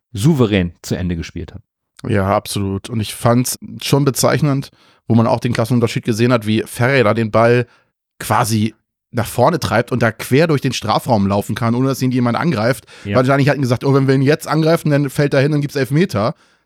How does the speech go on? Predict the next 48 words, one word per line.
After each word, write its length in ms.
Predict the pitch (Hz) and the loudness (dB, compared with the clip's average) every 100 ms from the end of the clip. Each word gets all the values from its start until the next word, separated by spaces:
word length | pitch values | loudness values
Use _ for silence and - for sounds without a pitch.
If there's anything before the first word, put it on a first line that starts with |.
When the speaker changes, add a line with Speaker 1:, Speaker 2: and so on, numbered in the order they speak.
| _ | _
Speaker 2:
Dadurch 240 | 123 143 139 | 0 2 2
kann 140 | 147 | 2
er 100 | 135 | 2
einmal 220 | 143 151 | 2 0
<laughs> 0 | |
quer 320 | - 139 - | -2 -2 0
durch 160 | 151 156 | 2 -2
den 100 | 135 | -2
Strafraum 500 | - 135 175 131 117 | -4 0 0 2 2
laufen, 320 | 113 117 151 - _ _ - | 2 2 -2 -6 _ _ -14
spielt 280 | - 170 135 | -2 0 0
auf 160 | 143 | 0
Ball 200 | 139 131 | 2 2
D 180 | 123 143 | 4 4
und 120 | 131 | 4
der 80 | 117 | 0
ist 100 | - | 0
komplett 340 | 120 107 117 | -4 -2 -4
frei, 180 | - 110 | -4 -4
da 100 | 110 | -2
steht 200 | - 117 | -2 -2
halt 140 | 110 - | -4 -4
keiner. 400 | 110 110 98 87 _ _ - | -4 -2 -2 -6 _ _ -2
Da 140 | 117 | 2
merkt 380 | 117 120 143 - | 4 2 2 0
man 320 | 139 127 123 - _ _ _ - | 2 2 0 -6 _ _ _ -4
dann 220 | 117 120 | 0 2
halt 160 | 120 110 | 0 0
auch 140 | 117 | -2
schon, 500 | - 127 127 123 - - | 2 4 4 2 -4 -6
dass 160 | 123 - | -6 0
da 160 | 120 | 0
so 100 | 110 | 2
ein 80 | 110 | 0
bisschen 340 | 113 - 107 | 0 0 0
dann 160 | 98 98 | 2 0
die 120 | 98 | -2
Körner 480 | - 123 120 117 98 | 0 2 4 4 2
wahrscheinlich 480 | 101 - 107 101 - | 0 -2 -2 -2 -2
auch 260 | 107 104 | -4 -2
weg 200 | 107 110 | -2 -2
waren 280 | 117 110 110 | 0 2 2
und 120 | 110 | 0
die 120 | 110 104 | -2 -2
Mannschaft 360 | 110 110 - | 0 0 -2
auch 120 | 104 | -4
so 120 | - | -2
ein, 60 | 104 | -4